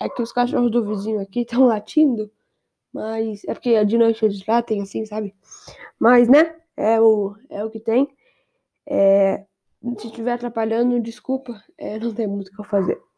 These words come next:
Beleza? Vamos falar agora sobre, sobre o Cruzeiro. O Cruzeiro perdeu mais uma, mais um, mais um jogo contra o Operário em Ponta Grossa, no Paraná, que foi um jogo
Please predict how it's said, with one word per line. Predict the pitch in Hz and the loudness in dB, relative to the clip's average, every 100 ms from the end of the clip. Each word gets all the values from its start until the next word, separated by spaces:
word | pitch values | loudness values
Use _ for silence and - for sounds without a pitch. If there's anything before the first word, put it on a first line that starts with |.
| - - - | -20 -20 -2
Beleza? | 240 320 302 233 | 4 6 6 6
Vamos | 285 349 | 4 4
falar | 330 294 | 4 4
agora | 240 220 240 226 | 2 2 0 -2
sobre, | - 220 202 202 202 202 - - - _ _ _ | -4 -4 -4 -6 -6 -8 -12 -20 -20 _ _ _
sobre | _ 208 202 233 | _ -8 -2 0
o | 220 | -2
Cruzeiro. | 220 196 185 220 254 262 254 _ _ _ | -2 -4 0 4 6 4 0 _ _ _
O | |
Cruzeiro | 220 214 247 240 - _ | -4 2 2 2 -6 _
perdeu | 247 233 262 | 2 4 4
mais | 269 233 208 | 4 2 2
uma, | 247 247 220 | 2 2 0
mais | 208 202 208 | -2 -2 -2
um, | 208 196 190 _ _ _ _ _ _ - | -4 -4 -8 _ _ _ _ _ _ -8
mais | 208 214 208 | -2 -2 0
um | 208 | 0
jogo | 196 220 247 226 | 2 4 4 2
contra | 220 214 208 | 0 -4 -4
o | |
Operário | 196 208 214 226 220 | -2 0 2 2 2
em | 220 | -2
Ponta | - 208 196 | -4 -8 -4
Grossa, | 208 202 - | -2 -2 -2
no | 208 | -8
Paraná, | 440 214 180 185 208 233 _ _ _ _ _ _ _ - - - | -6 -6 -4 -4 -4 -8 _ _ _ _ _ _ _ -20 -20 -4
que | 247 | -2
foi | - 226 427 453 | 2 6 8 8
um | 285 202 | 6 4
jogo | 220 262 381 370 | 4 4 4 2